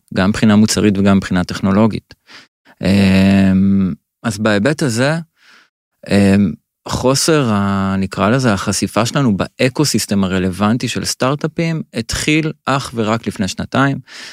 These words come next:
כשאנחנו זכינו במכרז החממות, ואז מן הסתם הייתה הקמה של גוף ההשקעות הזה,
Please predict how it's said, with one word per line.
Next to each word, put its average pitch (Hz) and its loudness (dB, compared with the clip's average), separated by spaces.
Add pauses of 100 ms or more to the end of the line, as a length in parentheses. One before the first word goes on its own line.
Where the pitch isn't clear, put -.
(120)
כשאנחנו 107 0
זכינו 101 0
במכרז 98 0
החממות, 127 2
ואז 101 -4
מן 95 -4
הסתם 131 -2
הייתה 98 -6
הקמה 123 -2
של - -6
גוף 104 -2
ההשקעות 139 0
הזה, 127 -2